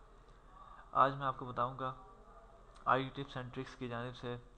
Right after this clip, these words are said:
कि Mozilla Firefox को हम Google Chrome कैसे बना सकते हैं। तो पहले मैं आपको बताता हूं कि आप मुझे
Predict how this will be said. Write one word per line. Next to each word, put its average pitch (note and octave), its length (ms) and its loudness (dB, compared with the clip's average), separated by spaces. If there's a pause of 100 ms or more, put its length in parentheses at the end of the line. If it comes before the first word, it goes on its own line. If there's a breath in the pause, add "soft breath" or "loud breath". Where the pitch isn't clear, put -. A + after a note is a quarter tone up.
(120)
कि A#2 80 -4
Mozilla B2 400 -2
Firefox A#2+ 460 0
को B2 140 0
हम A#2+ 220 0
Google A#2+ 300 -2
Chrome A#2+ 220 -2
कैसे B2 220 2
बना A2 220 2
सकते - 280 -8
हैं। G2 160 -10 (1600 loud breath)
तो A#2 120 4 (280)
पहले B2 200 0
मैं C#3 80 0
आपको C3 220 2
बताता A#2+ 320 2
हूं B2+ 160 -4
कि A#2+ 120 -8
आप A#2+ 280 4
मुझे A#2+ 300 -4